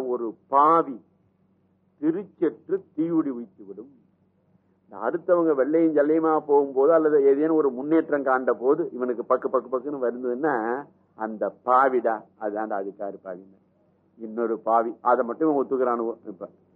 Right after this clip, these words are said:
இன்மை என ஒரு பாவி, வறுமை என்பது ஒரு பாவி.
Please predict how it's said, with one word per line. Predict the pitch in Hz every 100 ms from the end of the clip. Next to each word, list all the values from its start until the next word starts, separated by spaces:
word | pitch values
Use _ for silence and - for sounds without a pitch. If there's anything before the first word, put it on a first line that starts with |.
| _ _ _
இன்மை | 110 147 202 220 214
என | 190 170 160
ஒரு | 139 123 113
பாவி, | - 110 104 95 92
வறுமை | 113 127 143 143
என்பது | 135 117 110 110
ஒரு | 104 98
பாவி. | 92 90